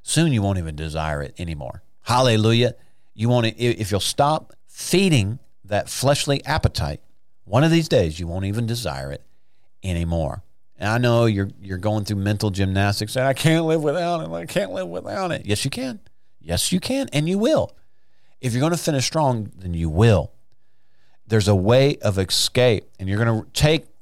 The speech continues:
the escape route, and you're not gonna stay in these things that are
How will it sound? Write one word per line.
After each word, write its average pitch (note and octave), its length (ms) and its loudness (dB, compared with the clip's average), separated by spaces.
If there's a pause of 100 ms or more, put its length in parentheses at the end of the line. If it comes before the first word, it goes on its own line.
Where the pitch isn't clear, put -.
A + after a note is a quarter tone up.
the A#2+ 240 2
escape - 720 -2 (280)
route, A2 580 2 (540)
and F#2 100 -4
you're G#2 60 0
not C3 120 2
gonna C#3+ 120 0
stay C3+ 320 2
in C#3+ 100 2
these G#2 160 0
things G2 300 -2
that F#2 100 -2
are F2 200 -2